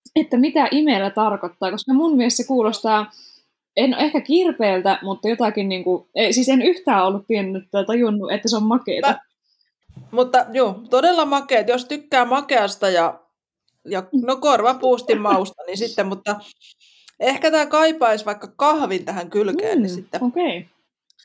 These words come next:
Speaker 2: Mut joo, mut sulla oli kyllä, meni
Speaker 1: Siis
Speaker 2: ihan nappiin
Speaker 1: aivan
Speaker 2: toi.
Speaker 1: täydellinen, aivan. Mm.
Speaker 2: Mm.
Speaker 1: Mun lempparijätski on ollut nyt superlaku. Se on aivan sairaan hyvä tikkujäätelö, mutta tää vie voiton. Tää vie voiton. Tää on aivan,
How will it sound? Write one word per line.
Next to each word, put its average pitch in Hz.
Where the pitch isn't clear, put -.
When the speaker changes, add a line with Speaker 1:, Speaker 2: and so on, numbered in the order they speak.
Speaker 2:
Mut 254
joo, 202
mut 220
sulla 311
oli 208
kyllä, 208
meni 214
Speaker 1:
Siis 240
Speaker 2:
ihan 226
nappiin 220
Speaker 1:
aivan 170
Speaker 2:
toi. 165
Speaker 1:
täydellinen, 165
aivan. 208
Mm. 233
Speaker 2:
Mm. 240
Speaker 1:
Mun 240
lempparijätski 247
on 196
ollut 208
nyt 202
superlaku. 285
Se 214
on 185
aivan 190
sairaan 202
hyvä 233
tikkujäätelö, 269
mutta 202
tää 202
vie 180
voiton. 175
Tää 285
vie 175
voiton. 170
Tää 240
on 196
aivan, 185